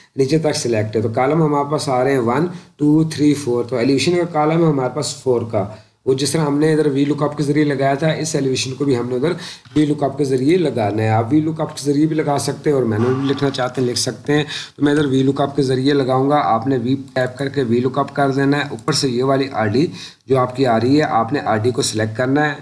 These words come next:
और इसके बाद आपने comma लगा देना है। उधर से आपने design, जो जिस नाम पर भी आपने design बनाया हुआ है, तो आपने उसका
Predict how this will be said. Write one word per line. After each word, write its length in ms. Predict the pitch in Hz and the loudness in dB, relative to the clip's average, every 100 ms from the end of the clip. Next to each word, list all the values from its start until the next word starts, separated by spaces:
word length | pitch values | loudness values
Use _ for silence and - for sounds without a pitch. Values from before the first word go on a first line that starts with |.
| - - | -14 -8
और 100 | 127 | -6
इसके 200 | - 139 | -4 -2
बाद 140 | 135 | 0
आपने 260 | 127 123 139 | 0 0 -2
comma 300 | - 110 123 | -2 0 2
लगा 280 | 127 127 | 2 2
देना 280 | 127 135 139 | 2 2 0
है। 80 | 156 - - - - | -2 -6 -18 -16 -4
उधर 180 | 135 | 0
से 140 | 151 160 | 0 0
आपने 440 | 131 110 131 190 190 - - _ 123 | 0 2 0 0 -2 -12 -20 _ -4
design, 480 | 120 127 156 208 151 - _ _ _ _ _ _ _ - | 0 2 2 0 -6 -18 _ _ _ _ _ _ _ -8
जो 180 | 123 143 | 0 2
जिस 280 | 143 160 160 | 2 0 0
नाम 160 | 151 | 2
पर 80 | 156 | 2
भी 140 | 151 | 2
आपने 320 | 151 139 147 139 | 2 2 0 0
design 340 | 123 117 131 | 0 0 0
बनाया 340 | 131 123 120 | 0 0 0
हुआ 100 | 123 | 2
है, 100 | 139 | 0
तो 140 | 143 143 | 0 0
आपने 400 | 101 113 123 151 | 0 0 0 -2
उसका 460 | 143 - 156 190 | -2 0 0 0